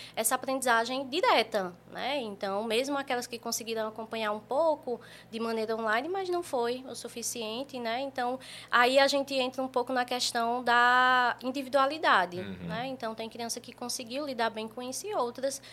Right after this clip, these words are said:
Speaker 1: que sentem isso mais diretamente.
Speaker 2: Iguana, tu acha que o avanço tecnológico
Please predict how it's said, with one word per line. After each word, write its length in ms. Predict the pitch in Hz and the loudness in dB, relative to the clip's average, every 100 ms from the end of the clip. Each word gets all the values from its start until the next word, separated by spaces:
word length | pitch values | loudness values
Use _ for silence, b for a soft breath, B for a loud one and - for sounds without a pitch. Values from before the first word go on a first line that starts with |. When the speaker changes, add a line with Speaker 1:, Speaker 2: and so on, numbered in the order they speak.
| B - | B -8
Speaker 1:
que 100 | 320 | -4
sentem 540 | - 262 233 247 233 | 0 0 0 -4 -6
isso 180 | 220 - | -4 -6
mais 200 | 226 220 | -4 -4
diretamente. 760 | 220 220 220 247 277 190 180 190 190 B B B - | -4 -4 -2 -4 -4 -6 -8 -12 -12 B B B -10
Speaker 2:
Iguana, 360 | 156 190 143 123 - | -4 -2 -2 -6 -8
tu 260 | - 214 208 | -6 -2 0
acha 400 | 156 131 - 127 | 2 2 0 -4
que 180 | 120 127 | -6 -4
o 120 | 131 | 0
avanço 480 | 151 98 98 98 101 | 2 0 -2 -4 -4
tecnológico 880 | - 98 101 98 90 87 - - | 0 -2 0 -4 -2 -4 -8 -10